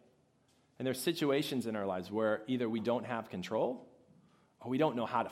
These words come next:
fix it. What we're seeing in these passages is that doesn't mean that we can't have peace. Next, um, this indicates to us that we are not watched,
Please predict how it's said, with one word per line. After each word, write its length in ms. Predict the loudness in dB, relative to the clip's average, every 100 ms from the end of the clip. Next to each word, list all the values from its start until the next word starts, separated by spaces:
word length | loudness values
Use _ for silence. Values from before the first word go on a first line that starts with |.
| -6
fix 260 | -8 -6 -10
it. 240 | -10 -16 -18 _ _ _ _ _ _ _ _ _ _ _ _ _ _ _ _ _ _ _ 0
What 100 | 2
we're 80 |
seeing 540 | 2 2 2 2 0 -2
in 140 | 0
these 180 | 0 -2
passages 600 | -2 -2 -2 -2 -4 -6
is 200 | -8 -2
that 220 | -2 2
doesn't 360 | 4 4 2 -2
mean 360 | 0 2 0 -4 -14 _ _
that 180 | -4 -2
we 80 | -2
can't 260 | -4 -6 -4
have 160 | -6
peace. 260 | -10 -14 -18 -20 _ _ _ _ _ _ _ _ _ _ _ _ _ _ _ _ _ _ _ _ _ _ _ _ _ _ _ _ _ -20 0
Next, 460 | 2 2 -2 -12 -14 _ _ _ _ _ _ _ _
um, 140 | -4 2
this 200 | 2 2
indicates 520 | 2 2 2 -2 0
to 120 | 0
us 120 | 0
that 220 | 2 0 2
we 180 | 2
are 260 | 4 4 0
not 380 | 0 2 2 0
watched, 840 | 0 6 8 6 4 -4 -8 -8